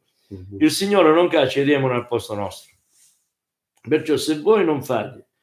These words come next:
Speaker 2: un atto di rigetto, non per forza scritto, come ho dato questa traccia perché il Signore mi ha spinto a farlo, se tu non ca-, non rigetti i demoni, se tu non cerchi lo Spirito Santo,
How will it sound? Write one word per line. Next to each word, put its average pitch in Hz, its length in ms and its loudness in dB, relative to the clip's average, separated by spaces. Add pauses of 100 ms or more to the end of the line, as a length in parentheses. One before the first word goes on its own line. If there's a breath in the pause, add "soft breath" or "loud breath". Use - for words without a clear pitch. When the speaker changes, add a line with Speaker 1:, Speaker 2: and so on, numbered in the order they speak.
(260)
Speaker 2:
un 151 180 0
atto 214 280 2
di 143 120 2
rigetto, 131 500 0
non 139 220 0
per 127 120 -4
forza 135 400 -2
scritto, 107 800 -6
come 117 500 -6
ho 110 120 -6
dato 120 340 -2
questa 110 340 -4
traccia 127 440 0
perché 107 240 -6
il 101 60 -6
Signore 117 340 -8
mi 107 60 -6
ha 104 40 -8
spinto 110 360 -10
a 104 40 -8
farlo, 101 540 -12 (720)
se 180 280 0
tu 269 180 0
non 180 240 2
ca-, 190 300 0
non 165 480 0
rigetti 180 600 -2
i 151 60 -2
demoni, 101 540 -2 (140)
se 165 320 -2
tu 240 120 -6
non 190 240 0
cerchi 220 400 0
lo 147 140 2
Spirito 143 440 -2
Santo, 113 760 -10